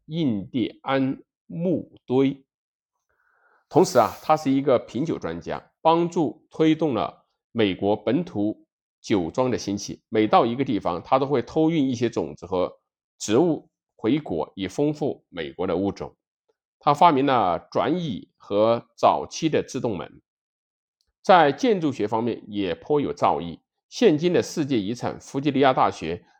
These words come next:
和他那位于弗吉尼亚蒙蒂塞洛的房产均出自于他手。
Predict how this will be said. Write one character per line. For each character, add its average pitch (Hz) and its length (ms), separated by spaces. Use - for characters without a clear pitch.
和 107 300
他 - 280
那 151 200
位 120 360
于 143 280
弗 - 180
吉 175 140
尼 185 80
亚 190 260
蒙 113 400
蒂 175 160
塞 170 240
洛 160 200
的 80 200
房 113 320
产 73 400
均 151 280
出 143 300
自 135 140
于 98 120
他 92 220
手。 - 300